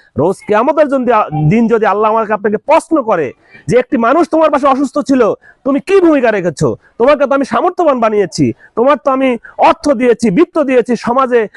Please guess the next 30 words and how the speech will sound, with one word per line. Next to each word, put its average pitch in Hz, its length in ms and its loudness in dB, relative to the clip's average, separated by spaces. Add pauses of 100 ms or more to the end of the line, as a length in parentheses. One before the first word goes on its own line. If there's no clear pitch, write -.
(160)
অবস্থান 311 480 0
দিয়েছি, 220 260 0
অথচ 208 240 -2
তার 262 200 0
পাশে 262 220 -2
তোমরা 233 280 0
কতটুকু 262 340 -2
দাঁড়ানোর 208 300 0
জন্য 185 260 0 (240)
এগিয়ে 277 280 2
এসেছো?" 190 380 -2 (220)
এই 160 140 0
প্রশ্ন 226 500 -2
করলে 226 440 0 (200)
আমি 220 280 -2
আপনি 214 200 -2
আল্লাহর 196 240 -2
কাছে 180 200 -2
জবাব 175 300 0
দেওয়ার 185 180 0
জন্য 170 160 0
প্রস্তুত 277 420 -4
কিনা, 139 220 -2 (260)
এই 240 120 -2
প্রশ্নটুকু 196 480 -4
আমি 147 140 0
আপনাদের 120 300 -2
কাছে 104 180 -4
রাখতে 98 260 -4
চাই। - 160 -10